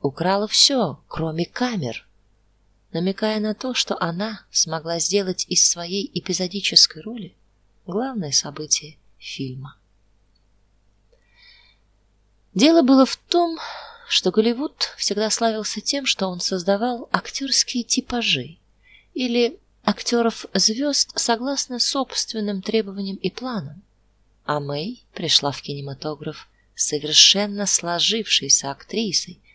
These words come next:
со своим амплуа, со своей славой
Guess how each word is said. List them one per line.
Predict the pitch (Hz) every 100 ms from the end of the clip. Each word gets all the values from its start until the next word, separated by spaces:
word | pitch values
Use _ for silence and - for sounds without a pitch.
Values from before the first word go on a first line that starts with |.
| _
со | - 220
своим | - 185 185 226 226 -
амплуа, | 156 147 - 139 175 202 - _ _ _
со | - 156
своей | 139 143 151 147
славой | - 151 180 202 254